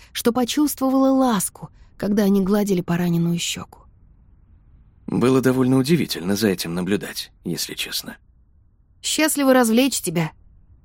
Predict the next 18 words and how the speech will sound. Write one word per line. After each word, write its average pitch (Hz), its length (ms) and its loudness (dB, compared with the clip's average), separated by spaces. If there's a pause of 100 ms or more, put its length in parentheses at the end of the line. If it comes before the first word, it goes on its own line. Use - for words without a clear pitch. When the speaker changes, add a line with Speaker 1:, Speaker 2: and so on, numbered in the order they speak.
Speaker 1:
Я 233 200 6
иду 233 140 2
спать". - 420 -2 (840)
Повернувшись 202 560 2
на 185 140 -2
пятках, - 520 -4 (360)
я 220 160 4
направилась 240 520 2
ко 214 140 -4
входу 220 280 0
в - 60 -8
казармы, 175 560 0 (400)
но 202 140 4
он 196 120 2
шел 208 260 0
следом, 180 600 -2
так 180 140 -2
близко, 190 600 0